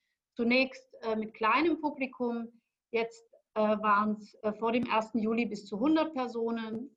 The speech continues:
ab jetzt sind's bis zu zweihundertfünfzig Personen und ab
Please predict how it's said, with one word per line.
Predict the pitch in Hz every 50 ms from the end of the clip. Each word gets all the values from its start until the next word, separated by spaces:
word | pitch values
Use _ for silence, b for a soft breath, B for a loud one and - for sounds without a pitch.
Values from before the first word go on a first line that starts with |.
| _ -
ab | 208 202 214
jetzt | 214 202 - -
sind's | 220 202 196 - - - - _ _ _ -
bis | 202 - -
zu | - -
zweihundertfünfzig | _ - 214 220 226 240 240 226 226 - 226 214 - _ _ _ _ -
Personen | 190 185 190 196 196 190 190 190 185 - _ _ _ _ _ _ _ _ _ _
und | - 214 208 208 208 202 208 - - _ _ _ _ -
ab | 202 196 196 - -